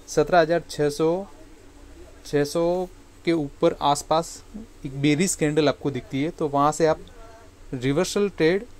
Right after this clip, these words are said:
plan कर सकते हो, क्योंकि, अ, इतना चौदह सौ, अ, पाँच सौ, छः सौ point का rally कर दिया है इसने, अ, निफ्टी ने, तो आप, अ, एक profit booking आ सकता है क्योंकि ला-, last expiry है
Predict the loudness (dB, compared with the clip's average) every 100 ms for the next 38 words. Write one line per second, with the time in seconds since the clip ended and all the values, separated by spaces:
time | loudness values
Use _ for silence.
0 | -4 0 0 -2 0 0 -2 -8 -10 -8
1 | -10 -12 -20 -20 -20 -20 -20 -20 -20 -12
2 | -10 -6 -8 -8 -6 -4 -4 -6 -10 -20
3 | -20 -20 -12 -8 0 0 2 2 2 0
4 | -4 -6 -20 -20 -20 -20 -20 -20 -12 -6
5 | -4 -2 0 0 -2 -2 0 0 0 0
6 | 0 0 2 0 0 0 0 2 4 2
7 | 0 -6 -8 -8 -14 -16 -14 -10 -8 -6
8 | -6 -6 -4 -4 -4 -10 -20 -20 -16 -14
9 | -10 -2 0 2 0 0 -2 -2 -2 0
10 | -2 -4 -10 -14 -14 -8 -8 -4 2 4
11 | 2 -2 -8 -4 -2 -2 0 0 0 -4
12 | -2 -4 -4 -10 -10 -8 -4 -6 -6 -4
13 | -2 0 -2 -2 0 -2 -2 -2 -2 -4